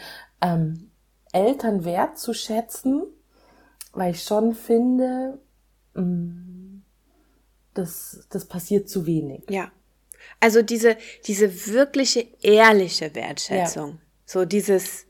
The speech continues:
Speaker 2: ne? Ja, finde ich auch. Lass uns noch mal bitte kurz so ein bisschen aufdröseln, was genau du jetzt machst, weil es,
Speaker 1: <laughs>
Speaker 2: weil es ist irgendwie grad, also so viel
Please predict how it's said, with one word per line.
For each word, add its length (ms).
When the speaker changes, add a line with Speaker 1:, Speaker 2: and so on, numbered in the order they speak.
Speaker 2:
ne? 240
Ja, 400
finde 260
ich 160
auch. 300
Lass 240
uns 140
noch 140
mal 120
bitte 260
kurz 340
so 80
ein 60
bisschen 340
aufdröseln, 1040
was 320
genau 440
du 160
jetzt 320
machst, 360
weil 180
es, 120
Speaker 1:
<laughs> 420
Speaker 2:
weil 180
es 160
ist 200
irgendwie 420
grad, 280
also 200
so 180
viel 600